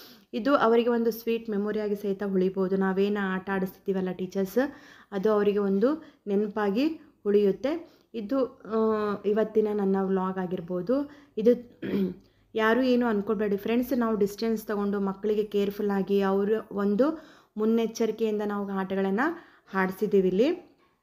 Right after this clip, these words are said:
ಇಲ್ಲಿ bucket in ball ಅಂತ ಒಂದು ಬಕೆಟ್‌ನಲ್ಲಿ ನೀರು ತುಂಬಿಕೊಂಡು ಬಾಲ್ ಕೊಡ್ತೀವಿ ಫ್ರೆಂಡ್ಸ್. ತ್ರೀ ಟೈಮ್ಸ್ ನೀರಿನಲ್ಲೇ ಹೋಗಿಬೇಕು. ಬಕೆಟ್‌ನಲ್ಲಿ ನೀರು ಇರೋದ್ರಿಂದ ಬಕೆಟ್‌ನಲ್ಲೇ ಬೀಳ್ಬೇಕು ಅದು ಬಾಲ್. ಆ ಥರ ಕಂಪಲ್ಸರಿ ಬೀಳಲಿಕ್ಕೆ ಆಗೋದೇ ಇಲ್ಲ.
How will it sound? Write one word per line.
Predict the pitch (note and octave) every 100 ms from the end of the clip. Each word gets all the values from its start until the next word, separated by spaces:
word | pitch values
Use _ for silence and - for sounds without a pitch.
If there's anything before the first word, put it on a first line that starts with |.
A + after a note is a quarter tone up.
| _ _ _ -
ಇಲ್ಲಿ | A#3+ B3
bucket | G3 G3 A#3 A#3
in | A#3
ball | G#3+ F#3+ G3 F#3+
ಅಂತ | F#3 F#3+
ಒಂದು | B3+ A3
ಬಕೆಟ್‌ನಲ್ಲಿ | G3 F#3+ G#3 A3 G#3+
ನೀರು | G#3 G3 G3 G3
ತುಂಬಿಕೊಂಡು | G3 F#3+ F#3+ F#3+ C#4 E4 - - - -
ಬಾಲ್ | G3+ G#3 A3
ಕೊಡ್ತೀವಿ | A3+ G3 G3
ಫ್ರೆಂಡ್ಸ್. | F#3+ A#3+ C4 C4
ತ್ರೀ | B3+ - A#3+
ಟೈಮ್ಸ್ | B3 A#3 A3 A3+
ನೀರಿನಲ್ಲೇ | C#4 A3 A3 A3+ A3
ಹೋಗಿಬೇಕು. | G#3 F#3+ G3 F#3 F3+ F#3+ _ _ _
ಬಕೆಟ್‌ನಲ್ಲಿ | F#3+ G3 A3 A#3 A#3 A#3+
ನೀರು | A#3 G#3+ A3
ಇರೋದ್ರಿಂದ | G#3 G3 F#3+ A3
ಬಕೆಟ್‌ನಲ್ಲೇ | A3+ G3+ G#3+ G#3 G#3+ A3
ಬೀಳ್ಬೇಕು | A3 G3+ G3 G3+ F#3+
ಅದು | F#3
ಬಾಲ್. | G#3+ F#3+ F#3+ A3+ E4 - - - - -
ಆ | G#3
ಥರ | G3+ B3
ಕಂಪಲ್ಸರಿ | B3 G3+ A3 A#3+ B3+
ಬೀಳಲಿಕ್ಕೆ | G#3+ G#3 G#3+ A3 G#3
ಆಗೋದೇ | F#3+ F#3 G#3 G#3+
ಇಲ್ಲ. | G3+ F#3+